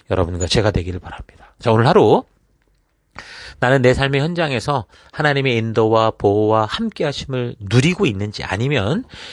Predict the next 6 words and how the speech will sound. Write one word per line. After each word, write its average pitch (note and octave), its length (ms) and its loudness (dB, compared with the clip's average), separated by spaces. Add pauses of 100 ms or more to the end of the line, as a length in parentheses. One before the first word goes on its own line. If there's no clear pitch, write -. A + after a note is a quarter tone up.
(180)
뭔가 E3 240 0
열심히 A#3 420 0
하고 F3+ 220 0
최선을 G3+ 440 -2
다한다고 B3+ 600 -2
생각하는데도 G3 1040 2